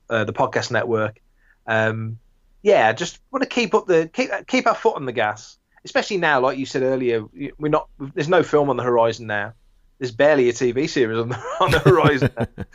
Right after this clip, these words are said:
Speaker 1: So, you know, we've got to make the most of it this year as well. So, yeah, just
Speaker 2: Excellent.
Speaker 1: more of the same, I think.
Speaker 2: Um, it, it's one of those things I usually end these things with, "Where can people find you?" Uh, the, you know, the opposite is true, where people can't find you. But, um, if
Speaker 1: <laughs>
Speaker 2: someone wants to connect to you online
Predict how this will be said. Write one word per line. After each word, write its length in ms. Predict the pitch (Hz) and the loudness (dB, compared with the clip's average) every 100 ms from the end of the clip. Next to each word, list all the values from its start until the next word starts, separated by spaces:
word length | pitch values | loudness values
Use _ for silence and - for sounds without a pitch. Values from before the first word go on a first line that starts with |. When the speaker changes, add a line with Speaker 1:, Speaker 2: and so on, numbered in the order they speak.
| - | -20
Speaker 1:
So, 100 | - | -6
you 120 | 180 160 | -2 2
know, 120 | 143 | 2
we've 100 | 143 | 2
got 120 | 190 | 2
to 60 | 156 | 2
make 160 | 151 | 0
the 60 | 139 | 0
most 260 | 147 143 | 0 0
of 60 | 147 | 0
it 120 | 131 | -2
this 200 | 127 113 | -2 -6
year 220 | 131 117 | -4 -4
as 100 | 117 | -4
well. 260 | 117 120 117 | -2 0 -2
So, 320 | 113 113 110 113 _ _ | -4 -6 -6 -12 _ _
yeah, 60 | - | -4
just 200 | 120 113 | -2 -2
Speaker 2:
Excellent. 120 | 156 | 0
Speaker 1:
more 200 | 220 214 | 4 4
of 60 | 170 | 2
the 60 | |
same, 300 | 165 117 110 | 0 -2 -2
I 40 | 107 | -6
think. 200 | 110 113 _ _ _ _ _ _ - - | -10 -12 _ _ _ _ _ _ -20 -10
Speaker 2:
Um, 320 | - 123 127 | -2 0 -2
it, 80 | - | 0
it's 280 | 143 120 - | 0 -2 0
one 120 | 143 | 2
of 80 | 156 | 6
those 140 | 135 | 4
things 180 | 151 131 | 2 2
I 60 | 117 | 4
usually 480 | 120 120 120 107 | 2 2 0 0
end 180 | 110 120 | 0 -2
these 220 | 110 104 | -2 -2
things 260 | 120 104 101 | -4 -4 -4
with, 160 | 98 98 | -6 -2
"Where 160 | 113 | 0
can 160 | 113 101 | 0 -2
people 300 | 110 101 101 | -4 -4 -4
find 340 | - 107 107 | -2 -2 -2
you?" 260 | 98 92 87 | -2 -4 -4
Uh, 140 | 85 - _ | -8 -10 _
the, 420 | 80 82 104 98 | -18 -8 -4 -4
you 120 | 95 104 | -4 -8
know, 80 | |
the 140 | 92 95 | -4 0
opposite 400 | 107 113 107 - | 0 0 -4 -6
is 100 | 101 | -8
true, 200 | - 95 | -6 -4
where 100 | 98 | -4
people 300 | 107 104 98 | -6 -6 -8
can't 320 | - 110 - | -6 -8 -6
find 280 | - 101 92 | -8 -6 -6
you. 140 | 90 | -6
But, 240 | 76 90 - - - - | -6 -8 -8 -18 -20 -8
um, 200 | 101 107 | -4 -2
if 180 | 98 143 | 0 2
Speaker 1:
<laughs> 80 | - | 4
Speaker 2:
someone 220 | 143 156 | 4 4
wants 220 | 151 120 | 4 0
to 100 | 123 | -4
connect 340 | - 120 123 - | -2 -2 -2 -2
to 80 | 120 | 0
you 180 | 120 | 2
online 840 | 107 110 117 113 110 104 104 101 95 | 2 2 2 0 -2 -2 -2 -4 -8